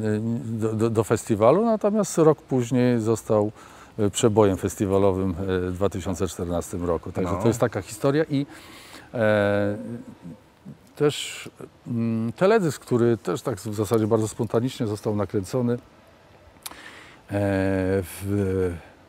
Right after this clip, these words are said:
Speaker 1: miał wpływ na to, że, e, że, że wymiar też wizualny, mm, tego utworu jakoś tak się skomponował z tym dźwiękiem.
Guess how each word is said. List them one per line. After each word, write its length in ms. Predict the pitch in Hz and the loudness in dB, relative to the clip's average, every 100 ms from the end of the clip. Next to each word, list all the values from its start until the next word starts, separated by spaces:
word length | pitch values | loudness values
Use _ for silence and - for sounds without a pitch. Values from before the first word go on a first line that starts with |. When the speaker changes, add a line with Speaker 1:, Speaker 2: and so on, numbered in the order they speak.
| - - _ _ _ - - | -20 -20 _ _ _ -14 -2
Speaker 1:
miał 340 | 123 135 143 | 6 8 8
wpływ 640 | 120 - - 131 123 - - - | 6 -2 8 8 8 2 -16 -8
na 280 | 123 113 117 | 0 2 2
to, 200 | - 127 | 2 -2
że, 500 | 107 117 113 113 120 120 107 110 110 110 113 | 2 4 6 4 2 0 0 2 2 2 0
e, 40 | |
że, 180 | 104 113 - - - | -2 -4 -6 -14 -6
że 260 | 113 120 113 - - - - - | 2 2 2 -6 -20 -20 -20 -10
wymiar 360 | 110 127 147 127 | 4 6 6 4
też 220 | - 107 | 0 -2
wizualny, 840 | 117 107 120 131 131 131 127 123 113 117 | 0 0 6 8 8 6 4 2 0 -4
mm, 300 | 117 117 110 | -4 -4 -4
tego 240 | 117 117 | 0 2
utworu 720 | 113 - - 120 113 110 113 127 | 2 0 4 4 6 2 0 -2
jakoś 300 | 117 127 110 | -2 -2 -4
tak 140 | 104 | -4
się 100 | 123 | -4
skomponował 640 | - 120 104 117 113 101 | -2 -4 0 2 4 2
z 80 | 95 | 0
tym 140 | 110 98 | -2 -2
dźwiękiem. 540 | 110 117 104 135 170 | 2 0 2 0 -2